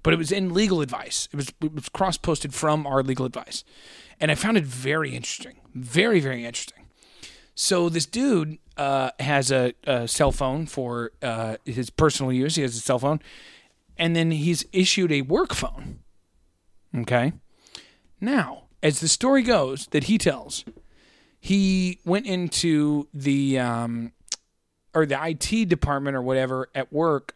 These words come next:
and that, and he has to have it on twenty-four seven because, a-, a-, and I guess such is the job that if they call him and, and he's on call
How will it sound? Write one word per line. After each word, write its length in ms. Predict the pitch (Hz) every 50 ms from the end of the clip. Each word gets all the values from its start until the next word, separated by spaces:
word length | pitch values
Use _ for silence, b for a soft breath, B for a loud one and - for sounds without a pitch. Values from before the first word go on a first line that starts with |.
| _
and 100 | - 147
that, 120 | 156 147 - -
and 160 | 151 147 143 147
he 240 | 143 127 131 165
has 240 | 151 143 160 165 156
to 120 | - 160 139
have 160 | 143 143 135
it 60 | 135
on 340 | 131 131 139 139 139 139 135
twenty-four 380 | - - 147 139 123 - 131 127
seven 340 | - - 131 131 147 151 147
because, 380 | 139 131 - 135 131 117 - B B B B B B B B _ _ -
a-, 100 | 143 - -
a-, 180 | 151 139 - -
and 80 | 135
I 100 | 127 123
guess 240 | 123 123 156 147 - -
such 320 | - - - 156 143 131 -
is 140 | 139 131 127
the 80 | 131
job 300 | 123 - 135 131 131 135
that 100 | 135 127
if 140 | 127 117 -
they 120 | - 127
call 360 | - - - 143 139 143 143 131
him 320 | 139 139 135 131 131 127
and, 100 | 139 139 131 151
and 80 | 135
he's 160 | 131 123 120
on 180 | 135 127 131 127
call 380 | 120 - 139 131 131 127 123